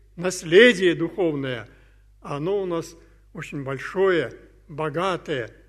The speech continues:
обширное. И если мы связаны с этим наследием, если наша практика жизни опирается на опыт предшественников, то тогда мы будем достойными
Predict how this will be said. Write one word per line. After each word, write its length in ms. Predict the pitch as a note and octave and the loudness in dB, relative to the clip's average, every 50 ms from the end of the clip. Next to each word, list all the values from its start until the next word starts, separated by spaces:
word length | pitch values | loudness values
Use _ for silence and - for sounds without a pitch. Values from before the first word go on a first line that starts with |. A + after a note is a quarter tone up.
| _ | _
обширное. 880 | - E4 D3 - - - - F#3+ G3 F3+ E3+ D3+ C#3+ C3 A#2 A2 G#2 - - - - | -14 -12 -12 -10 -8 -2 2 4 4 4 2 2 -2 -4 -4 -6 -8 -12 -14 -6 -2
И 80 | G#3 | 0
если 280 | F#3+ G3+ G3 F#3+ - G3+ | 2 2 0 0 0 -2
мы 160 | F#3 E3+ E3 | 0 0 -2
связаны 680 | D#3 - - D#3 D#3+ D#4 F4+ F4+ E4 G3 B3+ A#3+ A3 | -2 -4 -6 -2 4 6 6 6 6 4 2 0 0
с 100 | G3 - | 0 0
этим 260 | B3 G#3 - G3 F#3 F3+ | -2 -2 -2 -2 -2 -2
наследием, 640 | F#3 F#3 F#3 - G3 F3 D3+ C#3 C#3 B2 G#2 - - - - - - - _ | -4 -4 -2 0 0 0 0 0 -6 -8 -10 -12 -20 -20 -20 -20 -20 -20 _
если 360 | - D#3 G3 A#3 A3+ A#3 C4 | 0 4 4 4 6 4 0
наша 600 | A#3 A#3+ B3+ C#4+ D4 C#4+ B3+ - - A#3+ A3 F#3+ - - - - _ - | 0 0 0 0 0 0 0 -2 -2 -2 -4 -4 -6 -14 -20 -20 _ -10
практика 920 | - E3 G3 C#4 D4+ C#4+ B3+ A3+ - - A3 G3 - A3+ G3+ F#3 D#3+ - - - - - - | -6 -2 2 2 2 2 2 -2 -6 -8 -10 -6 0 0 0 0 0 -4 -14 -20 -20 -18 -12
жизни 920 | G3 C#3+ A2+ A2+ D#3 C4 D4+ D4 C4+ B3 F#3+ D#3 D3+ F3+ F#3 E3+ D3+ - - - - - | -8 -6 -4 0 2 2 2 2 2 0 -4 -4 -4 0 0 0 0 -2 -6 -18 -16 -10
опирается 640 | - F#3 - A#3+ A3+ B3+ C4 B3+ A3+ F#3+ - - G#3+ | -8 -6 -2 0 0 2 2 2 0 0 -2 -2 0
на 60 | G#3 | 2
опыт 340 | B3+ A#3+ A#3+ A#3+ F#3+ - - | 2 2 2 0 -4 -4 -4
предшественников, 1000 | - A3 G3+ E3 - - E4+ F#4+ E4+ - - - B3 A#3 A3 G3+ F3+ G#3+ F3+ C#3 - - - - - - _ _ _ _ _ - | -6 -6 -4 -4 -2 4 4 4 4 4 2 -2 0 2 2 2 2 2 0 -2 -2 -10 -20 -20 -20 -20 _ _ _ _ _ -20
то 100 | - - | -16 -12
тогда 440 | - A#3 G3 E3 G3 G#3+ A3 G3+ - - - - _ - | -10 -10 -6 -2 -2 -2 -2 -4 -8 -14 -20 -20 _ -10
мы 140 | - E3+ D#3 | -6 -6 -6
будем 480 | D3 D#3 D#3+ D#3+ C#3+ D#3 D#3+ D3+ C3 - - - - - _ _ _ _ _ - | -4 -2 -4 -2 -2 -4 -4 -6 -8 -12 -18 -20 -20 -20 _ _ _ _ _ -20
достойными 1080 | - F#3+ C4 G#3+ E3+ - - - - G3 F#3 E3+ D3 C3+ C3 C3 B2+ B2 B2 A#2+ A2 | -16 -12 -12 -12 -10 -12 -12 -6 0 2 2 2 2 0 -6 -8 -8 -10 -10 -12 -14